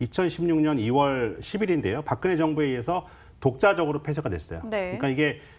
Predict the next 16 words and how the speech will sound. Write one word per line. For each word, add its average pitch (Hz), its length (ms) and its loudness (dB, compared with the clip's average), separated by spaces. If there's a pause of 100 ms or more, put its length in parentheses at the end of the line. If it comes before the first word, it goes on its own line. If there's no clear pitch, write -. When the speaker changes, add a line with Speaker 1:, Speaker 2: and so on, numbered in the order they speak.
(120)
Speaker 1:
국제적인 180 500 0
제재 120 240 0
속에서 151 240 -2
폐쇄가 151 300 -2
된 135 160 -2
게 131 80 -2
아니라 101 320 -2
우리 139 340 0
정부에 139 320 0
의해서, 131 220 -2 (320)
어, 113 120 -4
독자적으로 147 480 -2
폐쇄가 165 300 -2
결정이 117 320 -2
됐기 101 220 -4
때문에 113 580 -2